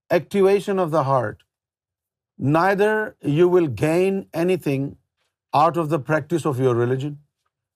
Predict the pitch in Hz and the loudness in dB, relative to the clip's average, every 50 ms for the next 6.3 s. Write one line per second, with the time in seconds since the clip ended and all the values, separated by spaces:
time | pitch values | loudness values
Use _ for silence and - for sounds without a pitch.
0 | _ - 135 147 156 170 185 202 214 214 214 220 220 214 - - _ _ _ _ | _ -4 0 2 4 4 4 4 4 2 2 2 0 -2 -6 -10 _ _ _ _
1 | _ - 143 143 165 175 175 185 180 170 156 151 151 156 160 165 160 165 165 - | _ -4 0 2 2 4 4 4 2 2 2 2 2 2 0 0 -2 -4 -6 -10
2 | - _ _ _ - - - 139 120 - 117 110 98 95 - - - _ _ _ | -12 _ _ _ -12 -6 -6 -4 -4 -4 -4 -6 -6 -10 -14 -18 -20 _ _ _
3 | _ _ _ - _ _ _ _ _ _ _ _ _ _ _ _ - - - 208 | _ _ _ -20 _ _ _ _ _ _ _ _ _ _ _ _ -8 -2 2 4
4 | 208 214 214 214 214 - - - 185 202 208 165 208 220 220 233 226 220 208 185 | 4 4 4 2 0 -2 -2 0 2 2 2 2 0 -2 0 0 0 0 2 2
5 | 185 165 151 147 135 135 143 165 165 - _ _ _ _ _ _ _ _ _ _ | 2 2 4 4 2 2 2 -2 -6 -10 _ _ _ _ _ _ _ _ _ _
6 | _ - 180 202 185 165 | _ 0 2 2 2 -2